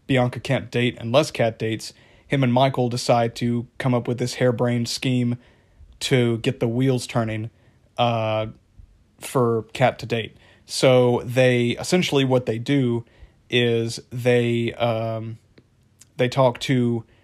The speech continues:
the popular guy at school, Joey, and they get him to talk to, uh, they're, they're trying to figure out who would be on Kat's wavelength. Well, I mean, like, who, who would be willing to go out with Kat.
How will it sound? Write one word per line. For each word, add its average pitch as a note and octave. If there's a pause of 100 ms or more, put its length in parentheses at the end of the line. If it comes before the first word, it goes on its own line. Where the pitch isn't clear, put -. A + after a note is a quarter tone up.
(200)
the B2
popular C3
guy A2+
at A2+
school, A2+
Joey, A2 (640)
and A#2+
they B2+
get A#2+
him C3+ (340)
to C#3
talk B2
to, A#2+ (280)
uh, A#2+
they're, C3
they're C3
trying C#3
to B2
figure B2+
out A#2
who C#3
would B2
be B2+
on A#2+
Kat's -
wavelength. A#2+ (440)
Well, C#3
I C#3
mean, C3+
like, A#2+
who, C#3+
who C#3+
would B2+
be C3
willing B2
to A#2+
go A#2+
out G#2
with B2
Kat. A2+